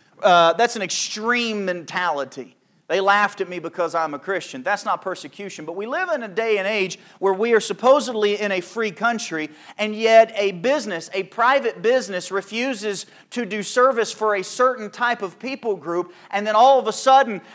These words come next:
their entire life savings in their business is depleted because it goes against their religious beliefs.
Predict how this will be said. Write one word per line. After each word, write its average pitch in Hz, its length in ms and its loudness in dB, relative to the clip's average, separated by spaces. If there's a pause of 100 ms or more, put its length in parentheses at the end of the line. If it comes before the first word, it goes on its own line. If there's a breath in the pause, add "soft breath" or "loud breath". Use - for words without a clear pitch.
their 254 260 8
entire 262 540 4
life 240 240 2
savings 254 540 0
in 208 60 -6
their 202 120 0
business 226 500 -2
is 208 280 -6
depleted 185 1200 4
because 175 580 2
it 196 400 0
goes 214 260 4
against 185 440 -6
their 190 240 2
religious 180 600 -2
beliefs. 156 760 -6